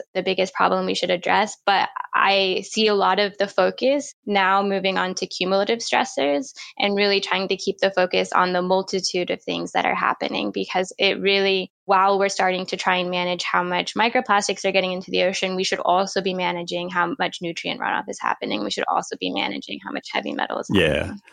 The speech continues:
Speaker 2: And, and to Jeremy's question, like, we ca-, it's almost a hard question to answer because a, a single pollutant, what's the worst? It's the cocktail of pollutants, the,
Speaker 1: Yeah,
Speaker 2: the,
Speaker 1: that's, that's
Speaker 2: the
Speaker 1: the
Speaker 2: plastics,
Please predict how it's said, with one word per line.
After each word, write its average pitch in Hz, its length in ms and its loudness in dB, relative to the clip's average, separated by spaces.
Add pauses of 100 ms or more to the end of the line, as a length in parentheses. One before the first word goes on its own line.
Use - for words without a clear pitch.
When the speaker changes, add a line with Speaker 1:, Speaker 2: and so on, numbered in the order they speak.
(200)
Speaker 2:
And, 117 140 6
and 120 120 4
to 107 60 0
Jeremy's 123 320 4
question, 95 500 2
like, 95 200 2
we 101 80 4
ca-, - 240 -4
it's 117 140 2
almost 131 320 6
a 110 40 6
hard 101 260 2
question - 340 2
to 87 100 2
answer 90 400 4
because 87 640 2
a, 107 140 -2
a 95 100 2
single 107 280 4
pollutant, 95 380 2
what's 92 220 2
the 98 80 0
worst? 101 340 4 (140)
It's 110 160 2
the - 140 2
cocktail 87 640 4
of 87 140 0
pollutants, 87 680 0
the, 90 220 6
Speaker 1:
Yeah, 90 40 2
Speaker 2:
the, 87 160 4
Speaker 1:
that's, - 240 0
that's 98 160 0
Speaker 2:
the - 60 0
Speaker 1:
the - 40 0
Speaker 2:
plastics, 113 260 4